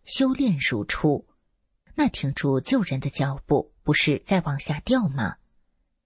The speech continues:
不要被怕心阻挡了我们修炼的路。试想一下，如果在这正法不长的时间里，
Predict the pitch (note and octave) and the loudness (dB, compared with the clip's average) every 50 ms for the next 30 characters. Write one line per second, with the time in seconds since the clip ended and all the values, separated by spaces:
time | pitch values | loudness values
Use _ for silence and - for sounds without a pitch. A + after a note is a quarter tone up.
0 | _ _ _ _ _ _ - - C4+ D4+ D4+ A#3+ F3+ - E3 D3 B2+ A2+ G#2+ - | _ _ _ _ _ _ 0 4 4 6 6 4 2 0 0 0 0 -2 -4 -4
1 | - - F3+ C#3 - - - A3+ A#3+ - - D3 - - C#3 C#3 C#3 - B2+ - | -4 -2 -2 -2 0 0 0 0 0 0 -2 -2 -2 -2 -4 -4 -2 0 -2 -2
2 | - - D#3 D3+ C3+ C#3+ C#3 - - - A3 A#3+ A#3 C4+ A#3+ E3 - - B2+ - | 0 0 0 0 0 -2 -2 -2 0 0 0 2 2 0 0 0 -2 -4 -4 -2
3 | - C#3 A#2+ - - _ _ _ _ _ _ _ _ _ _ _ _ _ _ _ | 0 0 0 0 -4 _ _ _ _ _ _ _ _ _ _ _ _ _ _ _
4 | _ _ - - - F#3 - - C#3+ D3 C#3 C3+ C#3 - - - D3+ - - - | _ _ -2 0 2 2 2 0 -2 -4 -4 -4 -4 -2 -2 -2 -2 -2 -4 -10
5 | _ _ _ _ _ _ _ _ _ _ - - C#4 - - F#3+ C3+ - - D3 | _ _ _ _ _ _ _ _ _ _ 0 2 2 4 4 2 0 2 0 -2
6 | - - - C#3+ C#3 C#3+ - E3+ D3+ C#3+ - - C#3 G2 - - B3+ - - - | 0 2 2 2 2 2 2 2 0 2 0 -2 -2 -2 -2 -2 -2 -2 -2 -4
7 | C3 C#3 - D#3 C3+ - - C#3 - - D3+ C#3+ C#3+ D3+ D#3 C3 F#3+ | -4 -4 -2 0 2 2 2 2 0 0 0 0 2 0 0 0 -2